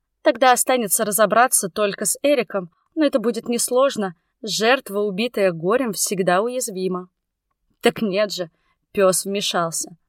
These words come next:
Но это ещё можно было объяснить неудачей. Потом Марк ушёл от пуль снайпера, хотя снайпер был инициативой Женьки, а не Шантара. Тоже мимо. Ладно,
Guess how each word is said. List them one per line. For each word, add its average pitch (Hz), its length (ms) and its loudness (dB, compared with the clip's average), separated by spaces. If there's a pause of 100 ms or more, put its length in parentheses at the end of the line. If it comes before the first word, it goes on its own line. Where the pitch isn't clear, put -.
(540)
Но 262 140 -2
это 247 140 -2
ещё 247 240 0
можно 233 300 -2
было 214 180 0
объяснить 208 480 -2
неудачей. 240 640 0 (520)
Потом 247 380 2
Марк 180 360 2
ушёл 247 260 -2
от 226 160 2
пуль 247 180 -6
снайпера, 233 580 -2 (180)
хотя 190 360 0
снайпер 208 500 2
был 196 280 0
инициативой 190 680 -2
Женьки, 262 420 0
а 170 100 0
не 170 120 -2
Шантара. 180 640 0 (640)
Тоже 196 320 2
мимо. 180 420 -2 (540)
Ладно, 226 560 2